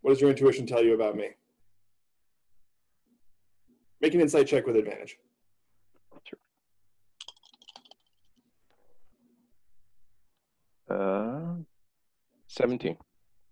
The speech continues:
Speaker 1: Seventeen. This is partly tied with your, um, getting a, a feeling or an idea about something when you meet a new person. So that's part of the reason for the advantage.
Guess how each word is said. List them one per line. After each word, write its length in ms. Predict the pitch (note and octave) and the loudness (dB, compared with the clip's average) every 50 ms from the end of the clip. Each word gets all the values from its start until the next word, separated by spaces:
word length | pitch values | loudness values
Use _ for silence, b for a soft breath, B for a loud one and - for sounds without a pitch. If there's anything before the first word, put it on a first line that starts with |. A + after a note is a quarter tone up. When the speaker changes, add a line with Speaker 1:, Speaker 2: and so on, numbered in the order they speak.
| _ - | _ -20
Speaker 1:
Seventeen. 540 | - - C#3 D3 D3 C#3 B2+ - G#2+ - - _ B B B B B B - | -8 -2 0 0 0 -2 -4 -8 -14 -16 -18 _ B B B B B B 0
This 200 | - D#3+ D#3 D#3 | 2 2 4 6
is 300 | F3 D#3 D3 C#3 - - - - - - | 6 6 6 4 0 -4 -14 -20 -10 -2
partly 380 | - E3+ E3 D#3 D3 C#3+ C3 | 0 2 2 4 2 0 0
tied 500 | A#2+ - - C3+ B2+ B2 B2 A#2+ A#2+ - - | -2 -4 0 2 2 4 2 2 -2 -4 -8
with 460 | - B2 B2 A#2+ A#2 A2+ - - - - | -4 0 2 2 2 2 -2 -8 -20 -14
your, 540 | B2 B2+ A#2 A2 A2 A2+ A2 A2 G2+ G2 G#2+ | -8 -6 -2 0 0 2 2 0 0 -4 -8
um, 480 | G#2 G#2 G#2 A#2 A2+ A2+ A2+ A2 - _ _ _ _ _ _ _ - - _ _ _ _ _ _ _ _ _ _ _ _ - _ _ _ _ - - - - _ _ _ _ D3 C#3 B2 | -8 -8 -8 -10 -12 -14 -16 -18 -18 _ _ _ _ _ _ _ -20 -20 _ _ _ _ _ _ _ _ _ _ _ _ -20 _ _ _ _ -20 -20 -20 -20 _ _ _ _ -18 -6 0
getting 440 | - D3 C3+ C3 B2+ A#2+ A#2 A#2 A#2 - A2+ | 4 4 4 4 4 0 -2 -6 -8 -8 -8
a, 480 | A#2 A2+ A2 A2 G#2+ G#2+ G#2+ A2 G#2+ G#2 | -6 -2 -2 -2 0 -2 -2 -4 -4 -6
a 60 | G#2 G#2+ | -8 -12
feeling 480 | - - - B2+ A2+ A2 G#2+ G#2+ G#2+ | -14 -8 -2 0 2 2 2 0 0
or 80 | G#2+ G#2+ | -4 -4
an 80 | G#2 | -4
idea 440 | G#2 G#2 G#2 G2 - A2+ G#2+ G#2+ G#2 G#2 | -4 -4 -6 -6 -6 -6 -4 -2 -2 -2
about 280 | G2 G#2 G#2 G2+ - | -2 -4 -6 -8 -8
something 540 | - - A#2 G#2 G2 - - - - F#2+ A2 - | -10 -8 -8 -8 -8 -10 -12 -12 -12 -14 -10 -6
when 160 | A2+ A2+ A2 | -4 -2 -2
you 80 | G#2+ G#2 | -2 -4
meet 280 | G#2+ G#2+ G#2 G#2 - G2 | -4 -4 -6 -6 -6 -8
a 60 | G2+ | -6
new 160 | G#2 G#2 - | -6 -6 -8
person. 480 | - - - G#2+ G#2+ - - - G#2+ G2 | -6 -2 -2 -2 -2 -2 -6 -10 -8 -4
So 120 | - A#2 | 0 0
that's 120 | - - | 0 0
part 160 | - - B2+ A2+ | 2 6 8 8
of 60 | A2 | 8
the 60 | A2 | 8
reason 280 | A2 A2 A2 - G#2+ F#2+ | 8 6 4 2 -2 -4
for 140 | - A2 | 0 0
the 140 | A2 A2+ A2 | 2 4 2
advantage. 440 | G#2+ - - G#2+ G#2+ A2 G2 - | 2 2 0 -2 -2 -2 -4 -6